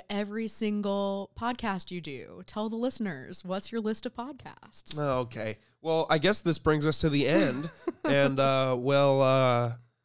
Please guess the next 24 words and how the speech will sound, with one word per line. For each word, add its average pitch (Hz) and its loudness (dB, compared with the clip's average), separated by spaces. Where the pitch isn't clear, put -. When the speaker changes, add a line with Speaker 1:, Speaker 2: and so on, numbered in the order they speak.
Speaker 2:
we'll 147 -2
see - -2
you 170 2
guys 143 4
next 139 0
time 143 0
on 131 4
episode 131 0
two. 214 0
However, 156 2
yeah, 185 0
there's 143 0
a 147 0
lot 156 2
of 190 -2
stuff 180 -4
you 170 -6
can 156 -4
do. 131 2
You 147 -2
can, 131 -6
first 180 -4
of 147 -4
all, 143 0